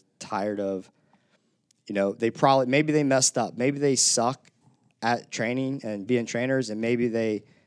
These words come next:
didn't, like, emphasize it in the beginning.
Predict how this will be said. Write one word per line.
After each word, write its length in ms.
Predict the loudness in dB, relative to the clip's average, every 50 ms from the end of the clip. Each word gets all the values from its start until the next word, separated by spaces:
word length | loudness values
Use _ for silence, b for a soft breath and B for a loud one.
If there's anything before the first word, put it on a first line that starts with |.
| b -20 -6
didn't, 480 | -2 0 0 0 0 -4 -6 -6 -6 -4
like, 240 | -4 -4 -4 -4 -4
emphasize 520 | -6 -4 -2 -2 0 0 2 0 0 0
it 60 | -2
in 80 | -2 -4
the 60 | -4
beginning. 500 | -6 -6 -4 -4 -4 -2 -2 -4 -6 -6